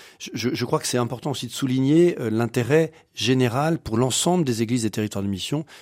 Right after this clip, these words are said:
des E P M. On n'est pas là pour aider une situation de crise. Euh, il y a, il y a des, il y a des endroits où, Dieu merci, la mission est joyeuse et, et, et n'est pas forcément, tout le monde n'est pas martyr parce qu'on est en mission, euh, sur un territoire de, de mission.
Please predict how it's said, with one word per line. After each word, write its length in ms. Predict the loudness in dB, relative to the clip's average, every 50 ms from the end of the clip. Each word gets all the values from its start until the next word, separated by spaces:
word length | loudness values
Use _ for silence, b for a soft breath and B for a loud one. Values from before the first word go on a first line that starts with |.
| B B
des 180 | 0 0 2 2
E 60 | 0
P 140 | -2 -2 -4
M. 120 | -6 -6 -6 -6
On 80 | -2
n'est 100 | -2 -2
pas 140 | 0 0 0
là 160 | 0 0 -2
pour 280 | -2 -2 0 0 0 0 -2
aider 360 | -2 0 4 4 4 4 B B B B B B B B B B B _ -6
une 80 | -4
situation 400 | -2 -2 0 0 0 0 0 0
de 60 | -2 -2
crise. 420 | -2 0 0 0 0 -2 -6 -10 -16 -20 -18 -14
Euh, 220 | -14 -12 -12 -10
il 80 | -4 0
y 80 | 2 2
a, 60 | 2 2
il 60 | 4
y 60 | 4
a 40 | 6
des, 160 | 6 6 4 2 0 -4 -2
il 100 | 0 2
y 40 |
a 40 | 4
des 160 | 4 4 2
endroits 420 | 2 0 0 2 2 4 4 2 2
où, 220 | 0 0 0 0
Dieu 140 | 0 0 0
merci, 440 | 0 0 -2 -4 -4 -4 -4 -2 -2
la 120 | 0 0
mission 260 | 0 -2 -2 0 2
est 60 | 2 2
joyeuse 480 | 4 2 2 2 2 2 0 0 -2 -6
et, 300 | -8 -8 -6 -8 -8 -8
et, 140 | -8 -8
et 40 | -8
n'est 100 | -8 -8
pas 140 | -6 -8 -8
forcément, 360 | -8 -8 -6 -4 -4 -4 -2
tout 120 | 0 2 2
le 60 | 4
monde 160 | 2 2 0
n'est 80 | 0 -2
pas 100 | -2 -4
martyr 440 | -4 -6 -8 -4 -2 -2 -2 -2
parce 180 | -4 -6 -8 -4
qu'on 100 | -4 -4
est 140 | -4 -2 -4
en 60 | -4
mission, 420 | -4 -4 -4 -4 -4 -6 -6 -6 -8
euh, 260 | -10 -12 -12 -12 -14 -16
sur 180 | -16 -16 -16
un 40 | -16
territoire 300 | -14 -16 -16 -16 -16 -16
de, 180 | -16 -16 -18 -16
de 120 | -16 -14
mission. 320 | -14 -12 -10 -10 -10 -10